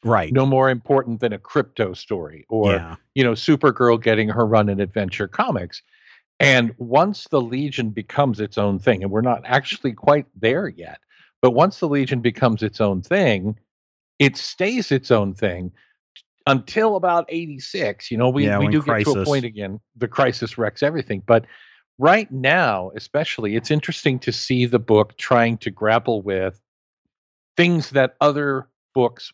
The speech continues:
Speaker 2: won't get to for a few years. I've always said, "Where goes the Legion, goes the rest of comics." I mean, the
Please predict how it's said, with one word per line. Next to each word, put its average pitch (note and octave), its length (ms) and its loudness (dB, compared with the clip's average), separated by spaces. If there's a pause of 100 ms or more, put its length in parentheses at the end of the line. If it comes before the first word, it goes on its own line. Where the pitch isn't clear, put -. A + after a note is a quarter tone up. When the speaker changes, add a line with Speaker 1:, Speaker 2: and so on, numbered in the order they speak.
(160)
Speaker 2:
won't B2+ 380 2 (180)
get - 280 -2
to E2 440 -12
for - 180 -14
a F#2+ 60 -12
few G#2 200 -12
years. F2+ 340 -10
I've A2+ 180 -2
always B2 220 -2
said, A2+ 380 4 (360)
"Where C3+ 220 4
goes C#3 340 0
the A#2+ 140 -4
Legion, A#2 720 -4 (460)
goes A#2+ 300 4
the A2 100 -2
rest F#2 300 -2
of F#2 100 -10
comics." - 500 -2
I G2+ 40 -8
mean, F#2+ 220 -6 (440)
the B2 180 4